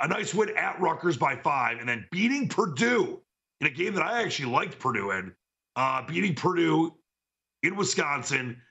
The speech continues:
by three in a back-and-forth game. Now they get a chance to just kinda rip Nebraska, uh,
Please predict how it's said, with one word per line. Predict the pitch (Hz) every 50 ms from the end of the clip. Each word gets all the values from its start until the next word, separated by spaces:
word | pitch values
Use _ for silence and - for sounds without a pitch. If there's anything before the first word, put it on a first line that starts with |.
| _ _ _ _ _ _ - -
by | 143 143 156
three | 151 - - 156 143 147 147 143
in | 135
a | 120
back-and-forth | 98 127 123 123 120 127 120 - 131 123 117 -
game. | 127 120 117 120
Now | 123
they | 123 127
get | 120 123 117
a |
chance | - - - 120 113 107 - -
to | 104
just | - - 120 104 - - -
kinda | 131 123 113 107 95 - - - - _ _ _ _ -
rip | 127 160 220 220 - -
Nebraska, | 147 - - 143 139 139 139 123 - - 127 104 101 101 - _ _ _ _ _ _ - 113
uh, | 113 113 107 110